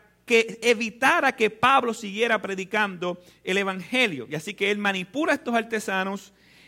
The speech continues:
y toca la fibra de la idolatría de la ciudad. Y entonces vemos lo que está pasando en el versículo dieciocho, la reacción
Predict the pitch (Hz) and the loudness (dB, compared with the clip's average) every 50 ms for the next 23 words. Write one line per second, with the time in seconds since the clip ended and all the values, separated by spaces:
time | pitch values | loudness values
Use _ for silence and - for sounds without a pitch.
0 | _ _ - 143 135 _ 226 247 247 262 262 240 220 220 - 220 220 208 208 202 | _ _ -12 -12 -4 _ -2 0 0 2 2 2 2 0 -2 -4 -2 -2 -2 0
1 | 202 202 196 196 190 190 190 185 180 180 190 185 185 180 185 175 175 175 180 - | 0 0 0 0 0 2 2 2 0 0 -2 -4 -4 -2 -2 -2 -2 -4 -4 -4
2 | 180 170 165 165 165 - - - - - _ _ _ - 147 160 156 151 - 202 | 0 2 2 2 0 -2 -8 -18 -20 -20 _ _ _ -4 -4 -4 -4 -4 -4 -2
3 | 220 220 208 - 190 175 160 185 185 185 180 180 165 165 165 - 175 165 160 160 | -2 -2 -2 -4 -4 -2 -2 -4 -4 -4 -4 -6 -6 -6 -6 -6 -4 -4 -4 -4
4 | - 165 165 170 170 156 151 139 135 143 139 - 156 156 151 - 151 147 151 143 | -4 -6 -6 -4 -4 -4 -4 -4 -4 -6 -4 -4 -4 -6 -4 -4 -4 -2 -2 -2
5 | 147 147 - - _ _ _ _ _ - 139 147 156 156 151 156 - 156 156 175 | -4 -6 -14 -20 _ _ _ _ _ -16 -10 -6 -4 -4 -4 -4 -4 -2 -2 0
6 | 175 160 - - 135 139 135 135 131 139 151 139 135 135 131 - - - - - | -2 -2 -4 -6 -6 -4 -4 -4 -4 -4 -6 -4 -4 -6 -8 -10 -14 -16 -14 -10
7 | 196 202 220 220 202 170 151 143 151 - | -6 -4 -2 0 0 0 0 -2 -4 -8